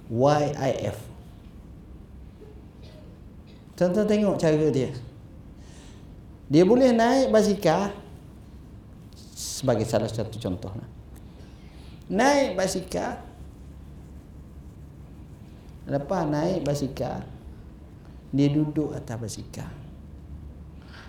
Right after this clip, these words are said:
Selepas duduk atas basikal, basikal gerak, dia diri atas basikal. Selepas dia diri atas basikal, dia buat terbalik atas basikal. Mana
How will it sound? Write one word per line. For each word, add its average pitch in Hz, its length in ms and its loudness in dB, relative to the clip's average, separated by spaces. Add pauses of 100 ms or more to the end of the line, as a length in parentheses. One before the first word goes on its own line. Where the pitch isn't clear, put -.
(220)
Selepas 185 480 6
duduk 196 400 8
atas 185 240 2
basikal, 170 640 0
basikal 190 560 8
gerak, 202 560 10 (240)
dia 240 240 10
diri 320 560 12
atas 202 280 6
basikal. 170 520 0 (1400)
Selepas 226 480 8
dia 220 160 12
diri 294 480 12
atas 220 240 8
basikal, 214 560 6 (240)
dia 285 160 8
buat 240 160 10
terbalik 240 400 6
atas - 240 2
basikal. 156 480 0 (1700)
Mana 226 320 10